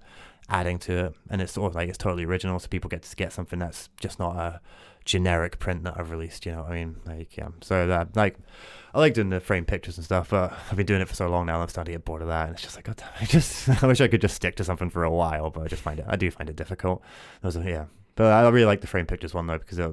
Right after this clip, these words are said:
yeah, it's just, like, it's a challenge, 'cause, like, just doing a print isn't really a challenge, but, like, kind of getting these pictures and being like, "Right, I've gotta think of,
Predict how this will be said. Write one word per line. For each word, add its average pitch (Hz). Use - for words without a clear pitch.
yeah, -
it's 92
just, 92
like, 80
it's 92
a -
challenge, 82
'cause, 98
like, 85
just -
doing 85
a -
print 87
isn't 87
really 82
a -
challenge, 85
but, 80
like, 78
kind 90
of 78
getting 87
these 78
pictures -
and 80
being 80
like, 78
"Right, 78
I've 80
gotta 78
think 87
of, 82